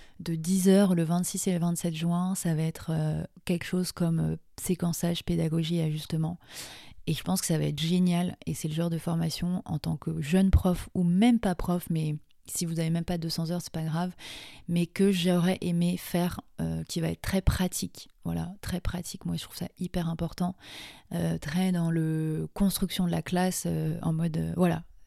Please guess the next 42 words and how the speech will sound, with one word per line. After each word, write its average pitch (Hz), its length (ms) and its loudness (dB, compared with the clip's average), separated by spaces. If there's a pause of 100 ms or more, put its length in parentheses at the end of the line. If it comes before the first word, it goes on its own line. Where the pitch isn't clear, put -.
(140)
la 170 120 0
classe, 175 400 0
vous 165 60 -4
la 160 100 0
faites, 175 280 -2
enfin, 160 140 -2
vous 156 160 0
êtes 170 180 -2
là, 170 200 0 (340)
et 170 100 -6
cetera. 160 420 -2 (1400)
Euh, 175 360 8
donc 214 200 10
voilà. 175 360 10 (360)
Euh, 170 760 4 (400)
bon, 160 300 6
je 151 80 0
vous 170 140 2
en 170 100 8
parlerai, 170 340 8
mais 175 120 6
c'est 165 140 2
une 160 120 6
exclue. - 480 6
Mais 175 100 8
voilà, 160 220 4
je - 80 0
trouvais 180 140 2
que - 60 -6
ça 175 100 2
allait 160 160 2
bien 175 200 4
dans 170 120 4
ce - 160 -2
thème 185 360 4
de 180 80 6
la 160 140 2
formation 170 520 0
de, 160 300 0
de 160 100 -2
professeurs. 170 760 2 (480)
Voilà, 180 460 12